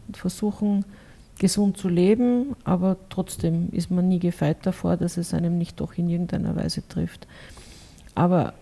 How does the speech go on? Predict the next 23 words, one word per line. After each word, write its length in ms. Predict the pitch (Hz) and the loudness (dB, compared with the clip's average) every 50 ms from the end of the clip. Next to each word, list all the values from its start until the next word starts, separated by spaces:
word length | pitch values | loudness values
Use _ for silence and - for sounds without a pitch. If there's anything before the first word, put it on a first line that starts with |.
| - | -8
ich 220 | - - - - - | -8 -8 -8 -4 -2
kann 360 | - 190 185 185 185 180 - - - - - - - - - - - _ - - - - - - - - | 0 2 2 2 0 -2 -4 -6 -14 -20 -20 -20 -20 -20 -20 -20 -20 _ -20 -20 -20 -20 -20 -20 -20 -4
das 260 | - - 190 185 - | -2 -2 0 0 -2
auch 320 | - - 147 165 170 - - | -2 -2 -2 -2 -2 0 0
mit 220 | 190 185 175 - | 0 0 0 0
einer 280 | - - 175 175 175 - | -2 0 2 2 0 0
Zufriedenheit, 920 | - - 170 - - 196 214 220 233 226 226 220 202 196 196 196 - - - | -4 -6 -6 -2 0 2 2 4 4 4 4 4 4 2 0 -2 -4 -4 -2
mit 200 | 180 175 180 170 | -2 -2 0 0
einer 380 | 165 151 165 170 170 170 175 - - - - - - - - - - - - - - - - - - - - - _ - - - - - - - - - | 0 0 2 0 0 0 -2 -4 -10 -18 -20 -20 -20 -18 -18 -18 -20 -20 -20 -20 -20 -20 -20 -20 -20 -20 -20 -20 _ -20 -20 -20 -20 -20 -20 -14 -10 -2
Wertschätzung 1000 | - - 151 - - - - - - 196 196 196 - - - 196 196 190 196 - - - - - - - - - | 0 2 2 2 2 0 -2 0 0 0 0 -2 -6 -4 -2 0 0 0 -2 -4 -12 -16 -18 -20 -20 -20 -6 -4
und 160 | 190 180 196 | -2 0 2
einer 160 | 196 190 185 | 2 2 0
Dankbarkeit 760 | - 170 165 170 - - - - - - - - - - - - - - - - - - - - - - - | 0 -2 -4 -4 -6 -6 -8 -8 -6 -6 -6 -6 -6 -12 -16 -18 -20 -20 -20 -20 -20 -20 -20 -20 -20 -10 -4
einfach 440 | - 175 180 175 - 175 170 - - | -2 -2 -2 0 -2 -4 -4 -4 -6
auch 260 | - - 180 - - - | -6 -6 -6 -8 -8 -4
alles 380 | - 165 170 185 185 175 - | -2 0 0 0 0 -2 -4
viel 200 | - - 190 185 175 | -6 -2 -2 -2 -2
besser 680 | - - 180 185 - - - 180 175 180 180 180 185 - - - - - - - - - - | -2 -2 -2 -2 -4 -4 -2 -2 0 0 0 0 -2 -4 -10 -18 -20 -20 -20 -20 -20 -20 -10
für 180 | - - 185 | -4 0 2
mich 640 | 185 190 190 180 - - - - - - - - - - - - - - - - - - - - - - | 2 2 2 2 0 -4 -8 -8 -10 -14 -16 -18 -20 -20 -20 -20 -20 -20 -20 -20 -20 -20 -20 -20 -20 -20
vereinbaren, 880 | - - - - - - 160 180 196 196 208 202 202 202 196 196 202 202 | -10 -6 -6 -4 0 0 2 2 2 2 0 0 0 0 0 0 -2 -4
für 160 | - - 190 185 | -4 -4 -2 -2
mich 560 | 180 180 180 180 - - - - - - | 0 0 -2 -4 -6 -10 -16 -18 -20 -20